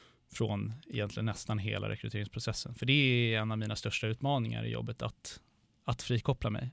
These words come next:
att det inte blir för beroende av mig och att jag inte kan vara, jag kan liksom inte klona mig själv. Så att det gäller att man inte tar på sig mer och mer och mer ju större bolaget blir, utan snarare tvärtom, s-, säger, sä-, liksom ger ifrån sig mer och mer och mer till andra i organisationen. Eller,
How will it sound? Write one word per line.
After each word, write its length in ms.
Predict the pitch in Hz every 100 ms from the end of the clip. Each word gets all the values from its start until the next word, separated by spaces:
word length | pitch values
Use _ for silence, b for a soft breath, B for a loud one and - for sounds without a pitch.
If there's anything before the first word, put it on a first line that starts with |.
| -
att 160 | 123
det 60 | 113
inte 160 | 107
blir 380 | 113 131 120 113 - _ -
för 100 | 120
beroende 320 | 117 107 110
av 60 | 107
mig 240 | 107 110
och 60 | 110
att 100 | 123
jag 160 | 120
inte 380 | 113 - 104 107 - _ - -
kan 180 | 123 117
vara, 280 | 123 117 117
jag 120 | 113
kan 80 | 117
liksom 200 | 113 113
inte 140 | 113
klona 300 | - 120 120
mig 120 | 120
själv. 220 | 117 123 123
Så 200 | - 117
att 440 | 107 - - - _ _ _ _ _ -
det 140 | 120
gäller 220 | 120 127
att 100 | 120
man 120 | 117 113
inte 180 | 110
tar 200 | 117 -
på 140 | 110 107
sig 140 | 113
mer 260 | 113 110 110
och 60 |
mer 180 | 107 107
och 80 | 110
mer 220 | 123 110
ju 140 | 110 110
större 280 | 107 107
bolaget 340 | 110 107 107 113
blir, 240 | 117 107
utan 380 | 104 110 104 110 -
snarare 300 | - - 110
tvärtom, 500 | 110 110 - 117 107
s-, 580 | 113 - - - - -
säger, 460 | - - 113 110 131
sä-, 340 | - 120 127 123
liksom 400 | 117 117 113 120 - b b _
ger 200 | 131 113
ifrån 340 | 113 110 127 107
sig 140 | 117
mer 160 | 110 110
och 60 | 117
mer 160 | 117
och 80 | 117
mer 180 | 120 123
till 180 | - 117
andra 260 | 110 113 113
i 40 |
organisationen. 760 | 110 110 110 117 117 117 117 117
Eller, 220 | 120 120